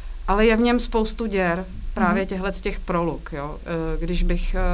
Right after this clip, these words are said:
Speaker 1: když bychom byli úplně konkrétní, tak je to třeba, eh, proluka u Brodu,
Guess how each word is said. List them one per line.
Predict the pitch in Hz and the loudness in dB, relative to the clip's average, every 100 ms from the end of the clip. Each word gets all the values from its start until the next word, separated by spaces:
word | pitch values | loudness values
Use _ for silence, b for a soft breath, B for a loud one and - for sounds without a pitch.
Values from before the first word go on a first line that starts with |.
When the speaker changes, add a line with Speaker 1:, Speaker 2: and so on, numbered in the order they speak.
| 175 170 170 - - | 2 -2 -6 -8 -8
Speaker 1:
když | 180 180 | -6 -4
bychom | 185 180 185 | -4 -4 -4
byli | 180 185 | -2 -4
úplně | 175 185 180 | -4 -4 -2
konkrétní, | 175 170 175 170 180 175 | -2 -4 -6 -4 -4 -4
tak | 165 170 | -6 -6
je | |
to | 170 | -4
třeba, | 170 180 170 160 160 160 | -2 -2 -2 -2 -2 -4
eh, | 170 165 160 156 | -2 -2 -4 -4
proluka | 180 170 170 170 | -2 0 0 0
u | 165 | -2
Brodu, | 170 185 180 185 180 185 | 0 0 0 -2 -2 -6